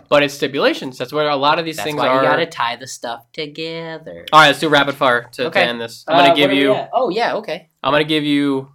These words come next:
Speaker 1: a bunch of these that I wrote down that didn't make the list.
Speaker 2: Okay.
Speaker 1: And you just, well, we already did Batman versus Punisher. You're taking Batman.
Speaker 2: Batman.
Speaker 1: Superman versus Thor.
Speaker 2: Superman.
Speaker 1: Superman. Flash versus Quicksilver.
Speaker 2: Flash.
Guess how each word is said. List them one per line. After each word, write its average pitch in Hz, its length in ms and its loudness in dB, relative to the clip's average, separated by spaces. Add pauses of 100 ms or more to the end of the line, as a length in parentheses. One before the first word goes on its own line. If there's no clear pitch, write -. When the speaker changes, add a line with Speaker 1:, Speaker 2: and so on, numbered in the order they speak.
(280)
Speaker 1:
a 139 80 -2
bunch 151 260 2
of 180 40 -2
these 165 140 0
that 156 120 4
I 147 40 6
wrote 147 200 2
down 147 160 4
that 131 100 0
didn't 131 160 -4
make 139 140 -4
the 165 80 -4
list. 131 280 -8
Speaker 2:
Okay. 131 280 -8 (400)
Speaker 1:
And 123 100 -6
you 127 80 -4
just, 123 240 -10
well, 135 120 -4
we 143 80 2
already 151 120 4
did 147 120 -2
Batman 135 240 0
versus 131 180 -10
Punisher. 117 300 -8
You're 120 60 -12
taking 117 180 -8
Batman. - 280 -16
Speaker 2:
Batman. 90 240 -6 (320)
Speaker 1:
Superman 139 320 -2
versus 135 240 -6
Thor. 196 360 0 (500)
Speaker 2:
Superman. - 360 -12
Speaker 1:
Superman. 131 300 -12 (360)
Flash 160 600 0
versus 160 360 -6
Quicksilver. - 640 -12 (880)
Speaker 2:
Flash. - 480 -2